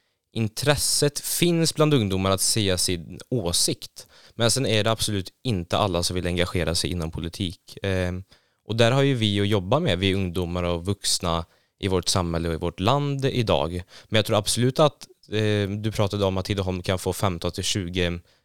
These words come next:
eh, ungdomar i S S U som är aktiva. Det tror jag absolut, om vi verkligen arbetar för det. Eh, inget är omöjligt,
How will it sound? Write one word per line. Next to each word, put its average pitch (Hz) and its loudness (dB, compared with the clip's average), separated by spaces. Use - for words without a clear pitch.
eh, 85 -6
ungdomar 90 -2
i 87 2
S 87 0
S - 0
U 85 0
som 87 -2
är - -2
aktiva. 82 -4
Det 117 -2
tror - 6
jag 90 6
absolut, 104 0
om 107 4
vi 101 4
verkligen 95 0
arbetar 120 4
för 78 4
det. 82 -2
Eh, 92 0
inget 113 2
är 104 4
omöjligt, 98 0